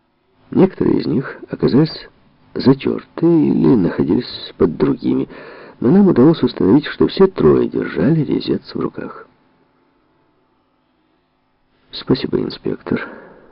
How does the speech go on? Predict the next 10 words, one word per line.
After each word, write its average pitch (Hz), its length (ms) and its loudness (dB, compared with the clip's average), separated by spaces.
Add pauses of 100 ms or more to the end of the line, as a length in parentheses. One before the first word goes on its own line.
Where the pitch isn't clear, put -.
(1500)
Продолжайте, - 580 -2
пожалуйста". - 520 -10 (2000)
М, 196 720 -10
прояснив 107 680 4
картину 107 600 0 (220)
в - 120 -8
общих - 400 -6
чертах, - 580 -4
я - 180 -2
отвёз 165 300 2